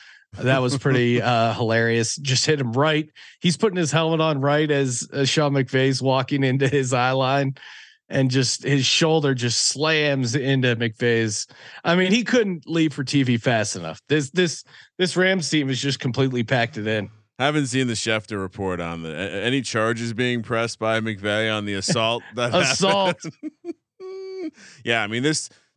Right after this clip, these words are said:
Speaker 2: this Rams team is, has to go down as one of the more comical Super Bowl hangover, uh, seasons we've ever seen.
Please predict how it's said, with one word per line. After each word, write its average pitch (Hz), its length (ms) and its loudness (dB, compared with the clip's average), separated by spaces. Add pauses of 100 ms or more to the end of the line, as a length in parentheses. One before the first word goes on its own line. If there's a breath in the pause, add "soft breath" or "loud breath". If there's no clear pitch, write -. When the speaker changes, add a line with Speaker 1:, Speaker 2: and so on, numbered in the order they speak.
Speaker 2:
this 143 180 -2
Rams 160 420 0
team 147 480 -2
is, 120 540 -4
has 139 380 -4
to 139 120 -6
go 123 160 0
down 110 360 -2
as 98 140 -8
one 104 180 -4
of 101 80 -4
the 98 60 -4
more 104 280 -2
comical 92 960 -8
Super 101 300 -8
Bowl 90 200 -6
hangover, 82 800 -10 (140)
uh, 58 320 -16
seasons 87 600 -10
we've 82 180 -12
ever 73 180 -12
seen. 69 380 -16